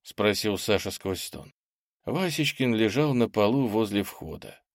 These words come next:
Катю Юра положил ближе к середине каюты корабля. «Подожди», — ответил Гречкин, развернулся и вышел в ангар. Через несколько минут он вернулся. На спине у него висел тот подросток,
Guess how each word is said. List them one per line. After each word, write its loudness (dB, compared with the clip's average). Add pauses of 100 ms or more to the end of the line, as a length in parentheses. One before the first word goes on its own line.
Катю 2
Юра 4
положил 2
ближе 0
к -12
середине 0
каюты 0
корабля. 2 (500)
«Подожди», — 2 (120)
ответил 0
Гречкин, 0
развернулся 0
и 0
вышел -2
в -2
ангар. -8 (460)
Через 2
несколько 2
минут 2
он 4
вернулся. 0 (160)
На 2
спине 4
у 6
него 4
висел 2
тот 0
подросток, 0